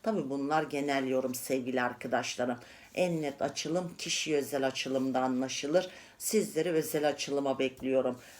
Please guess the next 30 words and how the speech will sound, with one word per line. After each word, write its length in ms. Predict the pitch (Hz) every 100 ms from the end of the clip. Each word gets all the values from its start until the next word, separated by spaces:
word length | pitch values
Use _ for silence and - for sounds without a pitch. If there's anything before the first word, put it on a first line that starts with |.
| -
Tarottan 540 | 208 185 160 - 143 -
tek 220 | 214 214
soru 300 | - 165 170
yüz 280 | 160 165 -
T 240 | 160 139
L 80 | 135
sevgili 480 | - 143 135 135 131
arkadaşlarım. 760 | 127 - 135 131 - 135 175 175 - - -
Bu 60 |
fırsat 520 | 180 175 - - 139
kaçmaz. 520 | - 139 - 175 170 147
Bana 200 | 151 143
hemen 300 | 139 139 135
WhatsApp'tan 640 | 131 135 - 120 - 127
yazın 480 | 131 135 120 110 123 - -
sevgili 500 | - - 147 127 135
arkadaşlarım. 640 | 123 123 - 123 - - 123
Kafanızı 560 | 185 - 156 131 131
kurcalayan 640 | - 139 131 139 135 135 131
deli 220 | 165 135
sorudan 640 | - 190 143 135 139 139
kurtulun. 520 | - 127 - 123 131 - - - -
Bu 140 | 196
videomuzun 720 | 165 143 147 143 139 - 139
da 60 | 135
sonuna 400 | - 143 143 143
geldik. 480 | 135 139 139 170 - - - -
Bir 120 | 196
sonraki 640 | 185 - 160 147 143 143
açılımımda 800 | 143 143 147 147 147 143 147 175